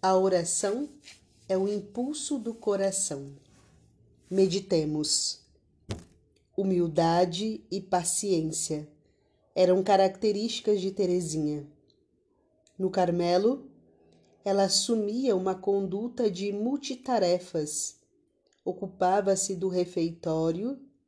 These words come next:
da rouparia, da sacristia, assim como da instrução das noviças. Ela era amada na comunidade e ciente de que devia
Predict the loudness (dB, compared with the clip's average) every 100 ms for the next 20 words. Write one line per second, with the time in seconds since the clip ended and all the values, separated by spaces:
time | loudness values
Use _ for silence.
0 | _ _ _ _ _ _ -4 -2 2 0
1 | 0 0 0 0 -4 -6 -2 0 0 -4
2 | -14 _ _ _ -20 -20 -4 0 0 0
3 | -2 -2 -6 -6 -6 -8 -6 -4 -2 -2
4 | -4 -12 -20 _ _ _ _ _ _ _
5 | -2 0 2 2 2 2 2 2 2 2
6 | 0 -2 -4 -2 -2 0 0 2 2 2
7 | 0 0 -6 -6 -4 -4 -4 -6 -8 _
8 | _ _ _ _ _ _ _ _ _ _
9 | _ _ _ _ _ -20 -2 2 4 6
10 | 6 6 2 0 -2 0 0 0 -2 -4
11 | -4 -4 -2 -2 -4 -2 -2 0 -2 -4
12 | -10 -10 -12 -6 -4 -4 0 2 2 0
13 | -4 -6 -8 -6 -2 0 0 -6 -2 -2